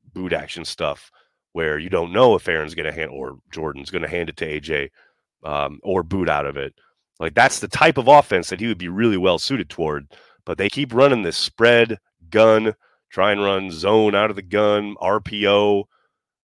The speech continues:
That's not A J's stuff, man. That's not where he's gonna,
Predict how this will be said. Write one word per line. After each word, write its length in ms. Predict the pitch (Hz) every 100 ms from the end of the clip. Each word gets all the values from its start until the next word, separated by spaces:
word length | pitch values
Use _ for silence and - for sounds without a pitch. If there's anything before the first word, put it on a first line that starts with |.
| _ _ -
That's 300 | 131 - -
not 160 | 73 -
A 140 | 73
J's 280 | 71 71 76
stuff, 500 | - - 113 123 _
man. 280 | 123 131 131
That's 240 | 156 127
not 200 | 85 76 76
where 160 | 73
he's 240 | 73 76 76
gonna, 260 | 73 71